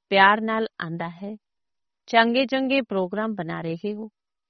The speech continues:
ਸੇਵਾ ਦੇ ਪਲਾਨ ਤਾਂ ਬਹੁਤ ਚੰਗੇ ਬਣਾਉਂਦੇ ਹੋ, ਬਾਪ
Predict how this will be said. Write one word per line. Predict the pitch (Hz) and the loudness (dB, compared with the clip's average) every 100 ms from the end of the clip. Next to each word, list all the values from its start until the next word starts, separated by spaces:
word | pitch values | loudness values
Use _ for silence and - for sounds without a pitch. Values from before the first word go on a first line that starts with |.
| _ _ _ _ | _ _ _ _
ਸੇਵਾ | _ 220 220 247 | _ 6 10 8
ਦੇ | 262 277 | 8 4
ਪਲਾਨ | 269 254 262 | 4 4 4
ਤਾਂ | 247 262 | 4 2
ਬਹੁਤ | 226 247 - | 2 0 0
ਚੰਗੇ | 180 160 165 | -4 -4 -4
ਬਣਾਉਂਦੇ | 170 170 170 196 208 | -4 -6 -4 -4 -4
ਹੋ, | 220 208 | -2 -2
ਬਾਪ | 180 156 | 0 -2